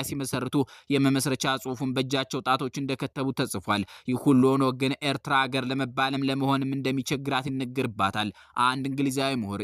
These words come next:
የኤርትራ እውነተኛ ስቃይ አገር ባለመሆን እውነታና ትልቅ አገር በመሆን ህልም መካከል የሚገኝ የወገብ ስብራት ነው ሲሉ የኤርትራን አገርነት ይጠራጠራሉ።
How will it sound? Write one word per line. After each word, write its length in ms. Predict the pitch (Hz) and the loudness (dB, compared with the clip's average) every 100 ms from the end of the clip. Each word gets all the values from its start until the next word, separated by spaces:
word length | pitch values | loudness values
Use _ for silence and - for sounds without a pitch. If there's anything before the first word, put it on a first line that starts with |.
| 123 | 0
የኤርትራ 400 | 127 127 - 143 | 2 2 0 2
እውነተኛ 460 | 135 139 147 139 131 | 2 0 -4 -2 -2
ስቃይ 280 | 135 131 131 123 _ 135 | -2 -4 -6 -6 _ 0
አገር 300 | 139 135 131 | 2 0 0
ባለመሆን 500 | 123 135 131 135 135 | 0 0 2 0 0
እውነታና 500 | 135 139 - 123 123 135 139 | 0 -2 -2 -2 2 2 2
ትልቅ 300 | - 143 135 135 | -4 -4 -4 -2
አገር 240 | 135 139 127 | -2 -2 -4
በመሆን 360 | 127 139 135 | -4 -2 0
ህልም 200 | 139 131 135 | 2 2 2
መካከል 460 | 135 151 135 - 135 | 0 0 -2 -2 -2
የሚገኝ 420 | 135 131 135 135 - _ | -2 0 0 0 -4 _
የወገብ 400 | 147 143 135 139 131 | 2 2 2 0 -2
ስብራት 460 | 147 131 139 139 | -6 -2 0 0
ነው 120 | 147 131 | -4 -4
ሲሉ 200 | 131 131 139 | 0 0 2
የኤርትራን 580 | 139 131 139 - 139 139 | 2 0 0 -2 -2 0
አገርነት 440 | 135 139 131 139 143 | 0 -2 -4 -4 -4
ይጠራጠራሉ። 680 | - 127 127 - 135 104 | -4 0 0 0 -2 -2